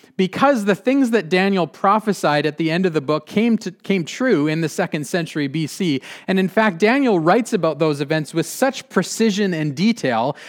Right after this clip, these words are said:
that some people argue he must have written, or somebody must have written it after the events rather than before because they're so accurate in the prediction. If you remove the fact that God could have spoken to Daniel ahead of time and told him these things, then you have to make that kind of an argument.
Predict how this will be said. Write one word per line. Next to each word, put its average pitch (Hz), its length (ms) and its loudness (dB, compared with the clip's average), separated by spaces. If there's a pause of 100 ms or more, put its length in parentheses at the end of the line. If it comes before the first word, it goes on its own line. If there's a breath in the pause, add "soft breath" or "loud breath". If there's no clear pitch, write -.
(140 loud breath)
that 170 180 0
some 262 240 2
people 208 260 4
argue 170 320 2
he 190 140 0
must 185 400 0
have 175 160 2
written, 170 320 0
or 147 140 -2
somebody 185 580 2
must 208 360 0
have 156 180 0
written 143 260 -2
it 143 140 -2
after 185 400 0
the 139 140 -2
events 113 420 -4 (280 loud breath)
rather 196 300 2
than 151 220 0
before 190 440 2
because 156 360 -2
they're 156 160 0
so 170 260 -2
accurate 156 480 -2
in 123 100 -4
the 123 80 -4
prediction. 131 540 -6 (1400 soft breath)
If 214 180 2
you 254 100 2
remove 240 400 4
the 226 80 2
fact 208 320 2
that 185 120 2
God 180 280 2
could 185 140 2
have 151 100 -2
spoken 196 460 0
to 160 100 -2
Daniel 147 460 0
ahead 151 240 2
of 160 100 -4
time 131 280 -2
and 135 100 -2
told 170 260 0
him 139 120 0
these 131 220 -2
things, 139 280 -2
then 160 160 -2
you 160 60 0
have 165 180 0
to 151 100 -6
make 135 160 -2
that 131 180 -2
kind 135 200 -2
of 117 80 -6
an 120 80 -2
argument. 127 480 -4